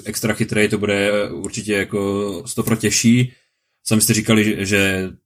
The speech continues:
tomu je jenom jakoby klamná nebo zdánlivá představa, takže jak moc jako rozdílné semestry bys řekl, že jsou tam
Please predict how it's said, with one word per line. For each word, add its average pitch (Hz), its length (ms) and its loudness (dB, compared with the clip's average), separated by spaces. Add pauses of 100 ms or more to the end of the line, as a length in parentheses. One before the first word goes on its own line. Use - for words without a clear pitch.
(280)
tomu 101 220 -4
je 101 80 0
jenom 104 180 0
jakoby 98 580 0
klamná 107 720 0
nebo 95 260 -10
zdánlivá 98 480 -4
představa, 110 580 0 (440)
takže 104 500 0
jak 107 260 0
moc 110 240 0
jako 101 600 2
rozdílné 110 380 2
semestry 107 360 2
bys 101 220 0
řekl, 107 260 -2
že 101 100 -6
jsou 101 160 -2
tam 101 500 -4